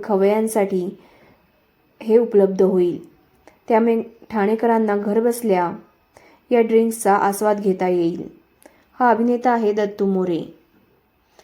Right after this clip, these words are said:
मराठी मालिका विश्वातले अनेक अभिनेते आणि अभिनेत्री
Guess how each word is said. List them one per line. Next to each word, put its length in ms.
मराठी 320
मालिका 280
विश्वातले 400
अनेक 320
अभिनेते 480
आणि 240
अभिनेत्री 720